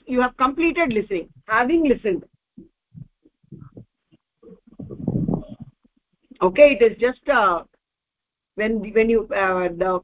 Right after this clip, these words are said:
the form of the verbs change when you add a pratyaya. Even for every dhatu we add a pratyaya, then only it becomes in the usable form. Otherwise, the, uh,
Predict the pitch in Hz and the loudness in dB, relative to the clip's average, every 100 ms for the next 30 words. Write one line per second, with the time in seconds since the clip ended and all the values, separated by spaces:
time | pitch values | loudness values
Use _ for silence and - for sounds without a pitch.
0 | 180 190 262 302 339 294 233 220 254 277 | -6 -4 0 2 2 2 2 4 2 0
1 | - - 262 277 254 208 190 196 220 196 | -6 -6 -4 0 0 0 0 0 -2 -4
2 | 175 180 160 156 - _ _ _ _ _ | -4 -2 -2 -2 -10 _ _ _ _ _
3 | _ _ _ _ _ _ - _ _ _ | _ _ _ _ _ _ -20 _ _ _
4 | _ _ _ _ _ _ _ _ _ - | _ _ _ _ _ _ _ _ _ 0
5 | 254 330 359 311 233 214 320 208 208 233 | 2 4 2 2 2 0 -2 0 0 2
6 | 302 381 392 302 254 233 254 247 214 226 | 0 0 2 2 2 0 -2 -4 -4 0
7 | 226 196 156 _ _ _ _ _ _ _ | 0 0 -4 _ _ _ _ _ _ _
8 | _ _ - 196 247 311 330 311 208 233 | _ _ -4 -2 2 4 4 0 -2 -6
9 | 254 262 226 214 190 233 240 240 220 208 | -2 0 0 0 0 0 -2 0 -2 -2
10 | 175 185 220 269 262 233 185 190 | -2 0 0 0 2 -2 -2 -4